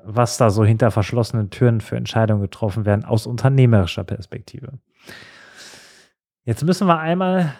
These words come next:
äh, noch kurz, bevor das Mid-Season-Update Thema wird, äh, etwas ansprechen, was vor dem Mid-Season-Update dann noch passiert ist, was eigentlich für das Mid-Season-Update angespro-, äh, angekündigt war. Nämlich Beutegeld ist wieder da. Kam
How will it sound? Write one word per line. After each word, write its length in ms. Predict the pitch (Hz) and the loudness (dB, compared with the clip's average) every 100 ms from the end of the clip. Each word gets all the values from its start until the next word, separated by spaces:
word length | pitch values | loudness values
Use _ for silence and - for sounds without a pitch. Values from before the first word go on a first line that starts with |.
| - | -2
äh, 220 | 143 143 | 2 4
noch 280 | 135 143 - | 2 -2 -2
kurz, 400 | 170 - - 131 | -4 -4 -6 -6
bevor 320 | 110 120 165 | -2 0 2
das 200 | 175 135 | 2 2
Mid-Season-Update 720 | 139 135 - 120 120 123 120 113 | -2 -4 -2 -2 -2 0 0 2
Thema 340 | 131 127 123 | 2 2 2
wird, 260 | 131 151 - | 2 0 -2
äh, 220 | 143 131 | 0 0
etwas 240 | 127 123 | 2 -2
ansprechen, 460 | 127 135 - 131 110 | -2 -4 0 2 2
was 220 | 110 104 | 0 -2
vor 320 | - - 233 240 | -2 2 4 4
dem 160 | 113 | 2
Mid-Season-Update 720 | 101 98 113 104 113 - 110 | 0 -8 -8 -6 -8 -6 -4
dann 100 | 110 | -4
noch 180 | 107 113 | -2 -4
passiert 360 | - 110 - 147 | 0 -2 0 -2
ist, 100 | 127 | -2
was 140 | 117 | -4
eigentlich 440 | 131 123 160 147 - | 0 0 2 0 0
für 220 | - 151 | 4 4
das 180 | 131 123 | 4 2
Mid-Season-Update 800 | 120 - 113 117 - 110 104 - _ | -4 -4 -6 -6 -4 0 0 -2 _
angespro-, 640 | 104 104 95 - 113 98 - | -4 -2 -2 -4 -10 -8 -4
äh, 80 | 113 | -2
angekündigt 680 | 110 107 101 107 92 90 | 0 -2 -2 -4 -6 -8
war. 100 | - | -12
Nämlich 460 | 113 120 160 175 - _ _ _ _ | -4 -2 2 2 0 _ _ _ _
Beutegeld 800 | 151 214 285 277 143 98 92 - _ _ _ - | 0 2 2 0 2 2 0 -4 _ _ _ -2
ist 420 | 101 - - - _ 110 | -2 -2 -10 -20 _ -2
wieder 500 | 127 160 170 160 - _ - | 2 4 2 2 -4 _ 2
da. 460 | 135 214 131 85 - - _ - | 4 4 2 -2 -8 -20 _ -10
Kam 480 | - 170 220 240 | 0 2 0 -4